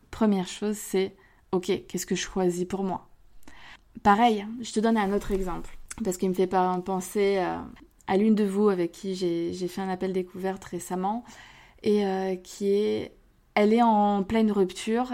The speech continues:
et ce, ce mec, ah, ce mec, son ex, revient. On va dire qu'il revient à la charge, puisqu'elle m'a pas tout raconté. <laughs> Coucou à toi si tu te reconnais, euh, dans ce que je vais te dire,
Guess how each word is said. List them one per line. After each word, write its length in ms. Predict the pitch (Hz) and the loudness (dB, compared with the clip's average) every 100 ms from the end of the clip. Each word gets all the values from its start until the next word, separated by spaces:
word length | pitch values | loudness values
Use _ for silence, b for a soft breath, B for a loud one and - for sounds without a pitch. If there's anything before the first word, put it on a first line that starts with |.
| - | -2
et 100 | 220 | -2
ce, 280 | 214 226 208 | 0 -2 -4
ce 180 | - 202 | -2 -4
mec, 380 | 196 214 247 - _ - | -2 -2 -6 -10 _ -4
ah, 380 | 202 196 190 185 | -2 -2 -4 -6
ce 180 | - | -6
mec, 280 | 170 180 185 | -4 -4 -4
son 220 | - 180 | -8 -6
ex, 400 | 170 180 - - - _ | -6 -6 -10 -20 -20 _
revient. 420 | 185 180 185 170 - _ _ b b - | -4 2 2 0 -8 _ _ b b -4
On 80 | 190 | 4
va 140 | 196 | 6
dire 160 | 240 247 | 4 4
qu'il 140 | 214 | 4
revient 240 | 202 208 | 4 4
à 100 | 202 | 4
la 120 | 185 180 | 4 2
charge, 400 | - 208 220 - | 2 0 0 -6
puisqu'elle 360 | - - 180 | -12 -4 -2
m'a 80 | 170 | 0
pas 140 | 190 | -2
tout 120 | 185 202 | -4 -4
raconté. 580 | 175 175 165 170 180 - _ | -4 -4 -4 -2 -2 -6 _
<laughs> 280 | 202 - - | -4 -4 -6
Coucou 300 | - 208 220 | -4 -4 -4
à 100 | 190 | -4
toi 220 | 180 190 | -4 -4
si 200 | 196 180 | -4 -10
tu 160 | 175 - | -12 -16
te 120 | - | -10
reconnais, 560 | 185 180 185 196 190 180 | -6 -4 -4 -2 -4 -4
euh, 40 | 175 | -6
dans 80 | 180 | -12
ce 120 | - | -6
que 100 | 180 | -4
je 140 | 180 | -4
vais 100 | 180 | -6
te 80 | 180 | -4
dire, 380 | 170 - 190 | -6 -4 -6